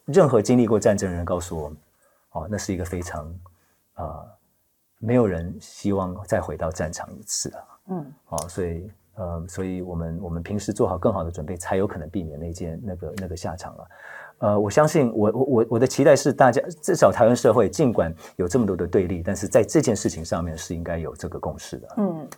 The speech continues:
Speaker 1: Yeah。
Speaker 2: 而且我觉得，你觉得在台湾的情况，进入战争这个东西，你觉得是有选择的吗？就是要不要进入战争这个状态，台湾是可以选择的吗？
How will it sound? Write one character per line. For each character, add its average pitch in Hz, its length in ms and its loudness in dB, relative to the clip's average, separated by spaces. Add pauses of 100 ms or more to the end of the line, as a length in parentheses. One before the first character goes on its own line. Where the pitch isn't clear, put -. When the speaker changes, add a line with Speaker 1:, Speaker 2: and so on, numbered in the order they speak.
(120)
Speaker 1:
Yeah。 185 100 -2
Speaker 2:
而 262 100 6
且 440 200 6
我 214 180 6
觉 185 240 2
得， 202 160 4
你 190 160 -2
觉 190 140 2
得 214 80 6
在 214 120 4
台 190 200 0
湾 202 120 0
的 196 80 -2
情 170 240 -10
况， 190 380 2
进 302 220 2
入 285 120 2
战 233 280 0
争 214 200 -2
这 202 140 2
个 185 100 2
东 175 200 -2
西， 180 220 -6
你 180 200 -2
觉 180 280 0
得 175 200 4
是 208 300 -2
有 185 200 4
选 151 360 0
择 127 260 -12
的 165 140 -4
吗？ 180 340 -4
就 277 140 4
是 262 160 -2
要 285 180 6
不 277 80 2
要 254 80 8
进 247 160 -2
入 240 140 0
战 208 180 0
争 214 180 -4
这 202 60 2
个 196 80 0
状 190 240 0
态， 180 260 -4 (140)
台 202 160 4
湾 254 180 8
是 262 140 0
可 247 140 0
以 196 100 2
选 190 260 -6
择 - 220 -14
的 175 100 -4
吗？ 190 220 -4